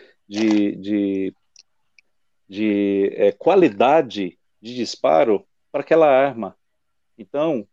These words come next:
eu resolvi dar mais um tempo pra mim, com as armas que eu tenho, com as armas que já são tunadas, tá? Não,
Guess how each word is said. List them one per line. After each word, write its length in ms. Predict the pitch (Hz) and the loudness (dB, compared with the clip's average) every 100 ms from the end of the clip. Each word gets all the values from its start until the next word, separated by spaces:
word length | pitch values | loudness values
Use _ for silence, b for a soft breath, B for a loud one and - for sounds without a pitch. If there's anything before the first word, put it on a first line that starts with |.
| - | -6
eu 320 | 117 147 127 | -2 -2 -4
resolvi 840 | - 131 143 139 117 95 143 165 - _ _ | -6 -2 0 0 0 0 -2 -2 -6 _ _
dar 540 | - 98 110 139 175 170 _ _ _ - | -20 -4 0 2 0 -6 _ _ _ -8
mais 280 | 113 117 | -4 -2
um 80 | 120 | -4
tempo 400 | 113 113 107 107 | -6 -6 -8 -10
pra 180 | 95 101 | -10 -8
mim, 360 | 98 101 123 143 _ | -6 -8 -8 -10 _
com 120 | _ 127 | _ -4
as 200 | 117 110 | -2 0
armas 400 | 139 143 127 - | 0 0 -4 -4
que 100 | 104 | -4
eu 80 | |
tenho, 520 | 95 95 95 113 147 - _ _ _ _ | -4 -6 -6 -6 -6 -12 _ _ _ _
com 80 | - | -6
as 160 | 107 95 | -4 0
armas 480 | 113 113 113 107 - b _ | 0 0 -2 -6 -12 b _
que 300 | 117 113 107 | -4 -2 -2
já 340 | - - - | -4 -6 -4
são 240 | 120 - 117 | -2 -2 -2
tunadas, 640 | 110 98 98 113 139 135 | -6 -8 -4 -2 -2 -4
tá? 220 | - 101 | -2 -2
Não, 100 | 113 | 0